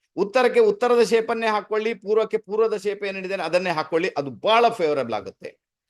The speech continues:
ಇನ್ನೂ ಒಂದು ವಿಚಾರ ಏನ್ ಗೊತ್ತಾ, ತುಂಬಾ ಸಾಲ ಏನಾದ್ರೂ ಇದ್ರೆ, ತುಂಬಾ ಸಾಲದ ಮೇಲೆ ಸಾಲ ಆಗ್ತಾ ಉಂಟು, ಗೊತ್ತೇ ಆಗ್ತಿಲ್ಲ ಸರ್, ಪ್ರಾಬ್ಲಮ್ ಆಗ್ತಾ ಉಂಟು, ಕಟ್ಲಿಕ್ಕೇನೆ ಆಗ್ತಾ ಇಲ್ಲ, ಇ ಎಂ ಐ ಕಟ್ಲಿಕ್ಕೆ ಆಗ್ತಾ ಇಲ್ಲ, ನಾನು ಹೇಳ್ತೀನಿ ಮನೆಯಲ್ಲಿ ಗಡಿಯಾರವನ್ನೇ ಹಾಕೊಳ್ಬೇಡಿ.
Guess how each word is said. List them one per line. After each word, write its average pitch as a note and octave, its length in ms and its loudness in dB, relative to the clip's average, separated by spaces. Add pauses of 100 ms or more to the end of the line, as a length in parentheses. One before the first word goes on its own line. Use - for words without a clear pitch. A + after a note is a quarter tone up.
(440)
ಇನ್ನೂ G3 260 2
ಒಂದು D#3 240 0
ವಿಚಾರ B2 320 -6 (180)
ಏನ್ D3+ 180 -2
ಗೊತ್ತಾ, G#2 420 -8 (880)
ತುಂಬಾ G3+ 360 0
ಸಾಲ D#3 320 2
ಏನಾದ್ರೂ C#3+ 460 2
ಇದ್ರೆ, G2+ 220 -10
ತುಂಬಾ D#3 300 -4
ಸಾಲದ C#3+ 340 0
ಮೇಲೆ D3 280 0
ಸಾಲ A#2+ 260 0
ಆಗ್ತಾ A2+ 260 -6
ಉಂಟು, G2 460 -18 (500)
ಗೊತ್ತೇ D3 300 0
ಆಗ್ತಿಲ್ಲ E3 340 0
ಸರ್, C3+ 220 -4
ಪ್ರಾಬ್ಲಮ್ B2+ 360 -2
ಆಗ್ತಾ A#2+ 240 -8
ಉಂಟು, F#2+ 400 -16 (120)
ಕಟ್ಲಿಕ್ಕೇನೆ E3 560 0
ಆಗ್ತಾ C3 400 -2
ಇಲ್ಲ, G#2 320 -4
ಇ C3+ 160 -4
ಎಂ F3+ 180 4
ಐ E3 80 4
ಕಟ್ಲಿಕ್ಕೆ C#3 420 -2
ಆಗ್ತಾ A2+ 300 -4
ಇಲ್ಲ, F#2 140 -8 (1120)
ನಾನು C3+ 180 0
ಹೇಳ್ತೀನಿ D3 300 0
ಮನೆಯಲ್ಲಿ C#3+ 480 0
ಗಡಿಯಾರವನ್ನೇ B2+ 960 0
ಹಾಕೊಳ್ಬೇಡಿ. A#2 960 -2